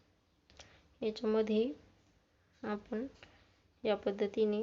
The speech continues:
व्हाईट रंग मी हलक्या हाताने इथे स्प्रेड करत आहे. तुम्हाला जर रंग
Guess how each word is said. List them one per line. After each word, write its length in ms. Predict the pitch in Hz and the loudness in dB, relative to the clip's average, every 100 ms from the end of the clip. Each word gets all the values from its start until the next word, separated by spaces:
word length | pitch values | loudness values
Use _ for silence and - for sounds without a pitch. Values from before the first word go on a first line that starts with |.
| 262 | 0
व्हाईट 320 | 214 202 208 | 2 0 2
रंग 200 | 208 196 | 0 2
मी 260 | 196 202 214 285 - - - | 2 2 0 -4 -8 -18 -6
हलक्या 300 | 214 202 214 | -4 0 0
हाताने 360 | 202 202 202 202 | 0 -2 -2 -2
इथे 260 | 196 254 | -2 -2
स्प्रेड 560 | 339 - - - 208 202 | -2 -10 -20 -4 -2 0
करत 320 | 214 208 202 | 0 0 0
आहे. 180 | 202 208 | 0 2
तुम्हाला 380 | 233 214 202 208 | 2 2 2 2
जर 300 | 220 220 233 - - - - - | 4 4 2 -2 -10 -20 -12 0
रंग 220 | 214 208 | 2 4